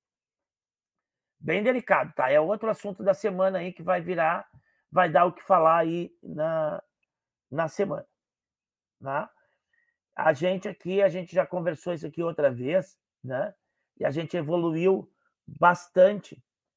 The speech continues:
né? Eh, fazendo até as nossas meia-culpas e as nossas, eh, eh, análises, balanços do crescimento individual, de que a gente passou da, da fase, né,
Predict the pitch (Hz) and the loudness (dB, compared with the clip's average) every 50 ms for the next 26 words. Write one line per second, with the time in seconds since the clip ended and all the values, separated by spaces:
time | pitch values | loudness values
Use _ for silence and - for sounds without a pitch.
0 | _ _ _ _ - - - 143 139 143 156 - - - - - - 67 - 65 | _ _ _ _ -16 -12 -8 -4 -2 -2 -2 -2 -6 -8 -6 -6 -6 -4 -6 -8
1 | 60 - - - - _ _ _ _ _ _ _ _ _ _ _ _ _ _ _ | -10 -10 -14 -16 -20 _ _ _ _ _ _ _ _ _ _ _ _ _ _ _
2 | _ _ _ _ 135 120 117 139 160 156 147 - - 156 160 175 170 160 - 170 | _ _ _ _ -6 -4 -2 -2 -2 -4 -4 0 2 2 2 2 0 -2 -4 -6
3 | 143 131 143 156 156 156 143 139 - - 160 180 202 190 190 - 143 135 123 139 | -8 -8 -6 -4 -4 -4 -4 -4 -6 -4 -2 -2 -2 0 2 2 2 2 0 -2
4 | 156 147 143 151 147 143 - - - - - _ _ _ - - 131 135 123 - | -4 -4 -2 -4 -4 -6 -6 -8 -10 -12 -14 _ _ _ -4 0 0 0 0 -2
5 | - - _ _ _ _ _ _ _ _ _ _ _ _ _ _ _ _ _ - | -4 -10 _ _ _ _ _ _ _ _ _ _ _ _ _ _ _ _ _ -16
6 | - - - 50 - - - - _ _ _ _ _ _ _ - 165 - 139 147 | -14 -14 -14 -14 -16 -18 -20 -20 _ _ _ _ _ _ _ -10 -8 -6 -2 0
7 | 160 175 190 185 170 143 131 131 147 147 151 143 139 139 151 170 196 190 - - | 2 2 2 2 0 -4 -8 -10 -2 0 2 2 4 4 4 4 4 2 0 -6
8 | 147 143 143 131 - 151 156 160 139 - - 165 143 135 143 151 156 156 - - | -10 -10 -10 -8 -6 -4 -4 -4 -4 -6 -6 -6 -4 -4 -4 -4 -4 -6 -8 -12
9 | 147 - _ - 147 147 143 147 143 143 139 135 135 135 147 170 202 - - _ | -14 -14 _ -12 -12 -10 -10 -10 -10 -10 -4 0 2 4 4 4 2 0 -6 _
10 | _ _ _ _ _ _ _ _ - - - 151 156 190 170 165 - - 185 - | _ _ _ _ _ _ _ _ -6 -4 -2 -2 -2 -4 -4 0 2 2 2 2
11 | - - 185 202 190 175 151 - 139 151 - - - - - 139 - - - 139 | 4 4 4 4 6 6 6 4 4 2 -4 -6 -4 -2 0 2 2 2 2 0
12 | 147 - - _ _ _ _ _ _ _ - - - 139 135 - | -6 -18 -20 _ _ _ _ _ _ _ -12 -10 -6 -6 -6 -6